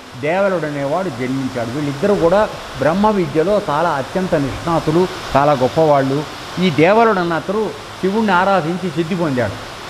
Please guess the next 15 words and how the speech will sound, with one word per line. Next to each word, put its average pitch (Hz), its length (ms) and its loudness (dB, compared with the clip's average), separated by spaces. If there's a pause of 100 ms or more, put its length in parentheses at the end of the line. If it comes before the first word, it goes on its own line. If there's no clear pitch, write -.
(220)
So 196 60 6
అటువంటి 180 380 4
మహానుభావులు 139 880 2 (120)
వీళ్ళందరూ 208 640 4 (120)
గురించి 180 320 0
మనకి 156 340 0 (260)
చెప్పడం 156 320 0
జరిగింది. 160 500 2 (260)
ఇంకా 190 200 2
ఉన్న 175 240 4
మిగిలిపోయిన 180 580 2
వాడు 175 220 0
వేదవ్యాసుడు. 160 840 2 (340)
ఈయన 196 360 6 (1400)
సాక్షాత్తు 190 600 2